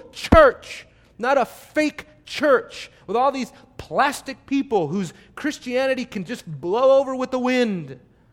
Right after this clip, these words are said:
No, brothers and sisters, let's be genuine and real. Genuine and real.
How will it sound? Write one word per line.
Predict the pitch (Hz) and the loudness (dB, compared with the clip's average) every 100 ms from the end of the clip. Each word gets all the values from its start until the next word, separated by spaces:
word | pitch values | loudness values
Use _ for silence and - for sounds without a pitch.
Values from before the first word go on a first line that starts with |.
| _ _ _ _ _ _ | _ _ _ _ _ _
No, | 180 196 | -8 -8
brothers | 160 185 156 | -4 -4 -4
and | 147 | -10
sisters, | - 170 160 | -14 -14 -10
let's | 208 - | -10 -10
be | 160 | -16
genuine | 127 127 208 208 190 175 - - | -14 -4 -4 -2 -6 -8 -14 -18
and | 151 147 120 | -10 -10 -8
real. | 160 202 165 120 104 104 123 _ _ _ _ 117 | -4 0 0 0 -6 -12 -20 _ _ _ _ -20
Genuine | 139 180 160 135 123 | -10 -8 -8 -10 -12
and | 123 120 107 | -14 -16 -14
real. | 123 113 107 | -14 -14 -16